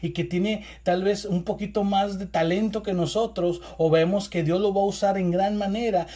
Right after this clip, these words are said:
tratamos de tapar su crecimiento. Esto no debe de existir dentro del liderazgo, pero lamentablemente abunda, y lamentablemente yo sé que tú que me estás escuchando,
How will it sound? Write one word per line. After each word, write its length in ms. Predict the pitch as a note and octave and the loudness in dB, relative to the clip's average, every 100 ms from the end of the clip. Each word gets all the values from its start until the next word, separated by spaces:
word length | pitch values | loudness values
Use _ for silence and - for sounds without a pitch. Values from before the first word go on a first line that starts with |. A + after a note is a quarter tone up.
| - | -4
tratamos 500 | F#3 D#3 D#3 E3 F#3 | 0 0 0 0 0
de 100 | F#3 | 0
tapar 480 | F3+ D#3+ - F3 F3 | 0 -2 0 -2 -2
su 160 | F#3 G3 | -4 -4
crecimiento. 840 | F3+ F3 D#3+ E3 F3+ F#3+ D3 C3 - - | -4 -2 -2 0 -2 -4 -6 -10 -12 -10
Esto 360 | G3+ G3+ - G#3 | -2 -2 0 -2
no 140 | G3+ | 0
debe 280 | F#3+ F#3+ F#3 | -2 -2 -2
de 80 | F3+ | -4
existir 520 | F#3 G3 - - F3+ | -6 -8 -10 -6 -4
dentro 380 | E3+ E3+ E3+ E3+ | -2 -2 0 0
del 80 | E3 | 2
liderazgo, 680 | F#3 E3+ D3+ F3+ G3 G#3 - | 2 2 2 0 0 -2 -2
pero 240 | F#3 F3+ | -2 0
lamentablemente 1160 | F3 G3 G3 F3+ F#3 G3 F#3+ F3+ G3+ G#3 G#3 G#3 D3 | 2 0 -2 0 0 0 0 -2 -2 -4 -4 -6 -4
abunda, 600 | C#3+ E3 A#3 C4+ A3+ E3+ | -2 0 0 2 2 2
y 80 | |
lamentablemente 920 | F3 E3+ E3+ D#3+ F#3+ F#3+ F#3 G3 - E3+ | 2 0 0 0 0 0 -4 -4 -4 -2
yo 140 | E3+ | -2
sé 200 | - F3+ | -2 -6
que 160 | E3 D3 | -6 -10
tú 280 | - B3+ | -4 -4
que 100 | C4 | -2
me 120 | A#3+ G3+ | -2 -2
estás 280 | - G#3+ | -2 -4
escuchando, 760 | G#3 - D#3 - G#3+ A3+ E3+ D3 | -4 -8 -8 -4 -4 0 -2 -2